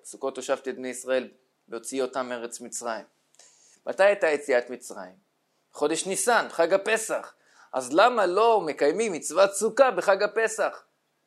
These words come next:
אלא הוא אמר, הוא מת-, הוא תירץ, שצדיקים כשהם מקיימים מצווה, הם מאוד מאוד מאוד מתרגשים ומתלהבים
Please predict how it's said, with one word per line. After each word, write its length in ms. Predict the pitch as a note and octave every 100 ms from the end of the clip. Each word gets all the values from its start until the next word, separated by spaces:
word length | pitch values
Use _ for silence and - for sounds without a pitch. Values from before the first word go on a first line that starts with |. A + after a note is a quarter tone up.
| _ _ _ _ _ _ _ _ _ _ _ _ -
אלא 80 |
הוא 140 | G2+ G2+
אמר, 340 | C#3 D3+ G#2+ - _ -
הוא 100 | -
מת-, 120 | G2
הוא 80 | -
תירץ, 600 | - G#2+ D#3+ B2+ - - _ _ _ _ _ _ _ _ _ _ _ _ _ _ - _ _ _ _ _ _ _ _ _ _ _ _ -
שצדיקים 1400 | - A2+ G2+ - _ _ _ - - G#2+ G2+ - F3 C#3+
כשהם 200 | A#2 G2+
מקיימים 360 | - A2+ D#3
מצווה, 500 | C3 - A#2+ B2+ G#2+ - _ -
הם 220 | A2 A2+ _ _ _ _ _ _ _ _
מאוד 440 | D3+ D3+ - G#3+ F#3+
מאוד 320 | F#3 F3+ F#3
מאוד 440 | E3 F3 F#3 C#3+ - _ _ _ _ -
מתרגשים 960 | D#3 - D3 C#3+ - - F#3+ G3+ G3+ - _ _ _ _ _ _ C3+
ומתלהבים 1040 | C#3+ C#3+ D3 D3 C3+ C#3 B2+ G3+ G3